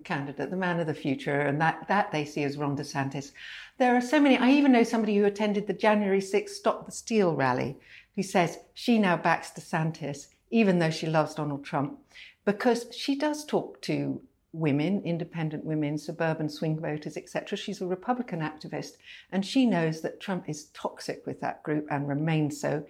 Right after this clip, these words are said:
You can see it in those favorability polls, where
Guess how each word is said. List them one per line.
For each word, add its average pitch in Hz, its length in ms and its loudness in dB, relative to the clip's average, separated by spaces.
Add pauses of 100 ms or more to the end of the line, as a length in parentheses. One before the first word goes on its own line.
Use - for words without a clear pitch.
(240)
You 170 120 -6
can 156 180 -6
see 214 180 0
it 170 120 6
in 156 160 0
those 151 220 0
favorability 160 840 -2
polls, 147 400 -6 (520)
where 185 360 2